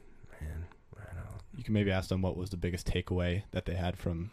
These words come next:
Speaker 2: your coaching, to
Speaker 1: I was kinda
Speaker 2: kind of what
Speaker 1: gonna
Speaker 2: they brought back here.
Speaker 1: Yeah, sure. I was kinda thinking in that respect, like, I, I, I love hearing some of these things that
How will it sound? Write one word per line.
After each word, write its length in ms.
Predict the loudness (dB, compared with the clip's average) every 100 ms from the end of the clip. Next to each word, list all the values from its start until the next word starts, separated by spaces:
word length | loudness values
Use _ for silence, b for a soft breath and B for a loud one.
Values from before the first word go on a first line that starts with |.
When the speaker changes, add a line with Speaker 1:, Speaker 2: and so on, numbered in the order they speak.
| -4
Speaker 2:
your 240 | 0 0
coaching, 600 | 2 2 4 2 2 -2
to 80 | -2
Speaker 1:
I 40 |
was 160 | 0 0
kinda 220 | 0 0
Speaker 2:
kind 120 | 2
of 60 | 4
what 100 | 4
Speaker 1:
gonna 160 | 4 2
Speaker 2:
they 60 | -4 -4
brought 180 | -2
back 200 | 0 -2
here. 160 | 0 2
Speaker 1:
Yeah, 240 | 2 2
sure. 380 | -2 0 0 0 -4
I 60 | -6
was 100 | -4
kinda 300 | -2 0 0 -2 -14 -14
thinking 420 | -2 0 4 4
in 140 | 4 4
that 200 | 2 0
respect, 540 | -2 0 0 0 -2
like, 300 | -4 -4 -8 b b b
I, 140 | -8 -6 -6
I, 160 | -6 -6 -16 -20 -8
I 100 | -2
love 560 | 0 4 8 8 8 6
hearing 600 | 4 8 10 10 10 4
some 260 | 4 4
of 80 | 4
these 240 | 2 0 0
things 440 | 2 4 2 2
that 280 | 2 2